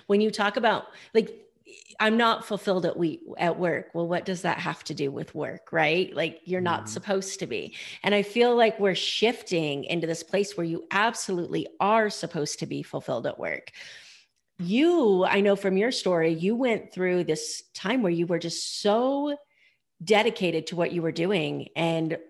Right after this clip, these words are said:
Speaker 1: you had to make that choice, right? Of like, "Is this what I still wanna do or am I gonna shift?" What was that like for you?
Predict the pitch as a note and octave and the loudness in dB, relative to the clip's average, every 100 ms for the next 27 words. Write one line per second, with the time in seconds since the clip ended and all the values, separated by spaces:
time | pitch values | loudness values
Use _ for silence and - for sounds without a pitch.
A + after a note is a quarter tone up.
0 | _ - F3+ F#3 F#3+ F#3 F3 D#3+ A3+ - | _ -10 -2 2 4 4 4 4 0 -2
1 | - - - - - - - F3+ G#3+ D#3 | -6 -4 -8 -8 -8 -10 -4 0 2 2
2 | - D#3+ E3 D#3+ D#3+ E3+ D#3 F3+ E3 D#3 | -2 -2 -4 -4 -6 -6 -6 -2 -2 -2
3 | E3+ D#3+ D3+ D3 D3 F#3 G3+ E3 C#3+ C3 | -4 -4 -4 -4 -4 0 0 0 -2 -4
4 | C3+ - E3+ - - _ - _ _ _ | -8 -6 -6 -6 -12 _ -20 _ _ _
5 | _ _ _ _ _ _ G#3 G3+ G#3+ G#3+ | _ _ _ _ _ _ 0 0 2 2
6 | - F#3 - C#3 B2+ - | 2 0 0 -2 -2 -4